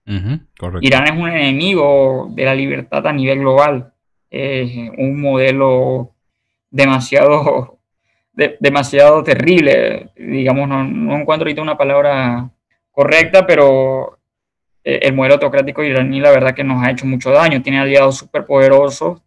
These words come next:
Speaker 2: terroristas, que le han hecho mucho daño, por ejemplo, a Venezuela, con Hezbollah. Y de hecho, Hezbollah opera en toda América Latina. Hubo un proyecto que fue el proyecto Cassandra de la dea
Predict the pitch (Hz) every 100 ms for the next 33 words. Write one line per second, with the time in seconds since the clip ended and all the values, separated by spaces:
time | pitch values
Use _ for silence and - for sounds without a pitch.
0 | - 127 123 139 135 147 151 _ _ _
1 | _ - 131 127 131 127 143 131 143 139
2 | 135 135 123 131 127 120 175 190 147 127
3 | 123 139 151 156 120 _ 131 127 123 175
4 | 143 139 - 147 131 139 139 131 127 -
5 | 180 - - _ _ _ _ _ - 147
6 | 147 151 139 143 147 175 151 127 131 135
7 | 135 - - 127 135 135 143 139 127 135
8 | 127 151